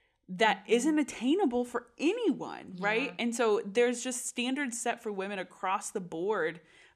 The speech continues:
Speaker 1: based off of this word that are deeply problematic.
Speaker 2: Yeah.
Speaker 1: And if it's mistranslated and the Bible is not without error, then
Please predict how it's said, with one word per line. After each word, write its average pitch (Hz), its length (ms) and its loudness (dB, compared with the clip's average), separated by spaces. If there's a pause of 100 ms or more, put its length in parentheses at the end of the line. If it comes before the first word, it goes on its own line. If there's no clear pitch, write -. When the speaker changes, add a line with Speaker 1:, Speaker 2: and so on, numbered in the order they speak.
(180)
Speaker 1:
based 208 360 -2
off 202 260 2
of 185 120 -6
this 180 220 -6
word 180 500 -4
that 160 140 -2
are 156 220 -6 (300)
deeply 233 460 -2
problematic. 104 840 -8
Speaker 2:
Yeah. 226 360 -10 (1120)
Speaker 1:
And 233 140 6
if 233 100 0
it's 208 140 -2
mistranslated 220 1000 -2
and 202 140 -6
the 190 60 -4
Bible 202 360 0
is 190 200 -8
not 196 420 0
without 196 380 -4
error, 190 440 0
then 175 340 -6